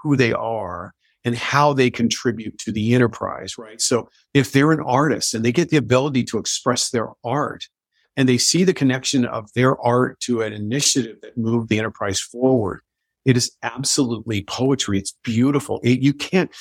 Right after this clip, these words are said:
that person will never leave you and will always be the most loyal employee when what we do is who we are. And we can show the linkage between the work that we do and the things that we love and believe in.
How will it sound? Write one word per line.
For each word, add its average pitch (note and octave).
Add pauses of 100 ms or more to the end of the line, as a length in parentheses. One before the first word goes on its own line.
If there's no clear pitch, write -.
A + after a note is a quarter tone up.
(120)
that G3
person E3+
will B2
never D3
leave D3+
you C#3+
and A2+
will -
always B2+
be A#2+
the A2+
most G#2+
loyal A#2
employee A#2 (480)
when B2+
what B2+
we F3+
do A#2+ (360)
is B2+
who C3+
we A2+ (120)
are. G2
And A#2
we B2+
can B2
show C#3
the E3
linkage C#3
between A2 (260)
the A#2+
work B2+
that C#3+
we A#2
do A2 (400)
and B2+
the B2
things B2
that C3
we A#2+
love G2+
and A#2
believe C#3
in. F#2